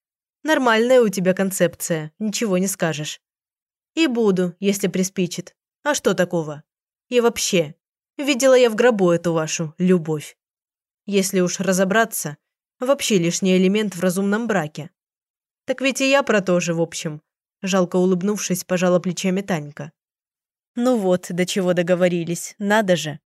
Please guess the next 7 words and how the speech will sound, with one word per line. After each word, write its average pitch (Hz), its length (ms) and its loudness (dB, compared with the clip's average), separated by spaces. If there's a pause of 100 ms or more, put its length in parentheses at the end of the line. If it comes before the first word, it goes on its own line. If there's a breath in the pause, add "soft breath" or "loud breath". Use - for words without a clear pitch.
(480)
рассмеялась 196 640 2
Елена 185 300 2
Петровна, 190 480 -2
снисходительно 180 760 -2
глянув 175 400 0
на 214 140 -2
Аньку. 156 480 -6